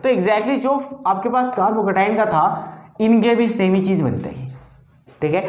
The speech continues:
तो यहाँ पे भी क्या होगा, Same ही condition है कि ये आपके पास plus I है, ये दोनों minus आई शो कर रहा है। अगर ये दोनों minus आई शो कर रहे हैं, plus आई वाला तो सबसे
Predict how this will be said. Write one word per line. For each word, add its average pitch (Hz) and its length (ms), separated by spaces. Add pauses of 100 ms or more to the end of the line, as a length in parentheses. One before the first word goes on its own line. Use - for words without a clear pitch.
(220)
तो 185 60
यहाँ 220 200
पे 233 80
भी 226 120
क्या 214 140
होगा, 202 180
Same 202 180
ही 208 80
condition 190 420
है 202 80
कि 202 100
ये 190 180
आपके 196 240
पास 190 200
plus 175 280
I 214 200
है, 143 440
ये 185 200
दोनों 180 200
minus 151 320
आई 180 120
शो 185 140
कर 170 140
रहा 160 140
है। - 240 (800)
अगर 233 160
ये 269 140
दोनों 262 220
minus 202 360
आई 226 120
शो 233 160
कर 220 100
रहे 220 80
हैं, 220 80
plus 226 280
आई 233 140
वाला 233 160
तो 233 100
सबसे 233 280